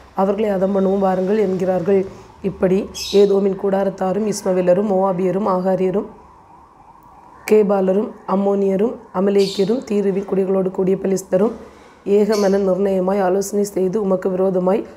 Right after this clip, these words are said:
ஒப்பந்தம் பண்ணி கொண்டிருக்கிறார்கள். அசீரியரும் அவர்களோட கூட கலந்து லோத்தின் புத்திரருக்கு புயபலமானார்கள்.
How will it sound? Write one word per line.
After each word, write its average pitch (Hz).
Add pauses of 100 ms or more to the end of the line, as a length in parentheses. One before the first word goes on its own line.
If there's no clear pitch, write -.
(100)
ஒப்பந்தம் 196
பண்ணி 196
கொண்டிருக்கிறார்கள். 185 (280)
அசீரியரும் 190
அவர்களோட 196
கூட 190
கலந்து 185 (400)
லோத்தின் 202
புத்திரருக்கு 180 (360)
புயபலமானார்கள். 185